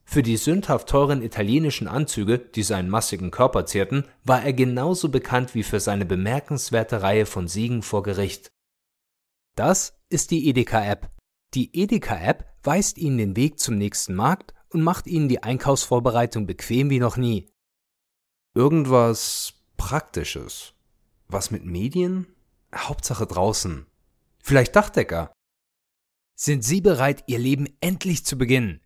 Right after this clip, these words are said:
Sind Sie bereit, hinauszureichen und jeden Tag in vollsten Zügen zu genießen? Ob nah, ob fern,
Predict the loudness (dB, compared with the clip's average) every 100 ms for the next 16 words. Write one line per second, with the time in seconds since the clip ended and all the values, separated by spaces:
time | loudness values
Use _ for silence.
0 | _ _ -8 0 0 0 0 6 6 6
1 | 2 0 -4 -4 -4 -2 -2 0 2 2
2 | 0 -2 -6 -6 -6 -2 0 0 0 0
3 | -4 -4 -8 -10 -10 -10 -6 -4 -2 -4
4 | -4 -4 -2 -2 -2 -2 0 -2 -2 -4
5 | -8 _ _ _ _ _ _ _ _ _
6 | _ -2 -2 0 0 2 2 -4 _ -2
7 | -2 0 4 4 4 -4